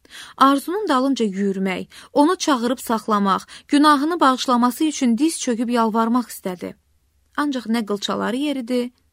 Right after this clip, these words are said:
nə də nitqi açıldı. Bu onu bir az da sarsıtdı. Ayaq üstə dayana bilmədi.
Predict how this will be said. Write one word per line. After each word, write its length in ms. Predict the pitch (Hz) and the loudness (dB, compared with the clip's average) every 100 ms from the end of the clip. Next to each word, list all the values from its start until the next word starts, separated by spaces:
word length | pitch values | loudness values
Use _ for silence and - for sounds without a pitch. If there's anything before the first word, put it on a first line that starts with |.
| _ 381 | _ -8
nə 40 | 277 | -4
də 100 | 196 | -4
nitqi 260 | - - | -6 -10
açıldı. 480 | 190 - - - - _ _ - - - - | -10 -10 -12 -12 -16 _ _ -20 -18 -16 0
Bu 140 | 349 359 | 2 4
onu 240 | 349 294 | 2 2
bir 120 | 339 | 4
az 220 | 294 226 | 4 0
da 60 | 196 | -6
sarsıtdı. 720 | - 185 190 190 - 202 196 196 _ _ _ _ | -4 -6 -6 -12 -12 -10 -10 -10 _ _ _ _
Ayaq 300 | 208 226 285 240 | -8 -6 -8 -10
üstə 220 | - 202 | -8 -8
dayana 300 | 208 208 254 | -6 -4 -4
bilmədi. 580 | 262 294 220 190 190 | -2 0 -2 -4 -12